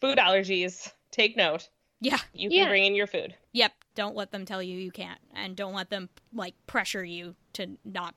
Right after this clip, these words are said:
Speaker 2: be able to bring outside food 'cause you can.
Speaker 1: Although I have been told, including by, um, by my sister who has celiac,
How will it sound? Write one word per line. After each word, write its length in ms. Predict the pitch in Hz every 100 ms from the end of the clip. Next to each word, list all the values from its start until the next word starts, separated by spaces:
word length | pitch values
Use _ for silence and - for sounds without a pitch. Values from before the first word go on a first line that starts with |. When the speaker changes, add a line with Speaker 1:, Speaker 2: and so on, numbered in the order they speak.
| -
Speaker 2:
be 100 | 180
able 180 | 175 170
to 60 |
bring 220 | 175 175 160
outside 320 | - - -
food 160 | -
'cause 200 | - -
you 80 | -
can. 200 | - - _ _ _
Speaker 1:
Although 260 | 240 240 220
I 60 | 208
have 180 | 196
been 140 | 196 302
told, 380 | 330 226 240 320 - - _ -
including 560 | 208 190 208 190 196
by, 400 | 202 190 190 190
um, 480 | - 180 175 170 180 _ _ _
by 160 | - 175
my 100 | 220
sister 320 | 233 170 175
who 100 | 196
has 160 | 214 -
celiac, 400 | 156 147 156